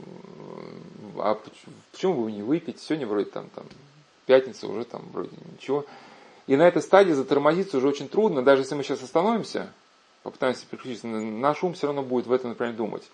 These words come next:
И на какой-то стадии, м, э, этот помысл пленяет нас. И тут уже до, до, до дела осталось уже со-, совсем шаг. То есть мы, у нас уже рождается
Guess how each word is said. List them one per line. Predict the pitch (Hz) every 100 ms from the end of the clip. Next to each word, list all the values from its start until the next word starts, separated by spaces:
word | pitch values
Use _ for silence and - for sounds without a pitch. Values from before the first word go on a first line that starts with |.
| - - - - - - _
И | 123
на |
какой-то | 135 151 175 151
стадии, | - 196 202 151 123 - -
м, | 143 135 127
э, | 117 113 110 98 - - - - -
этот | 131 143 -
помысл | 175 165 -
пленяет | - 135 139 127 95 98
нас. | 87 - - _ _ _ 117
И |
тут | 151 160
уже | 131 127
до, | 117 110 120
до, | 123 123
до | 127 127
дела | 135 175 120
осталось | - 139 131 110
уже | 98
со-, | -
совсем | - 120 - 113
шаг. | 117 -
То | 113
есть | 139
мы, | 147 147 - - - _ _
у | -
нас | 143 151
уже | 135
рождается | 135 139 139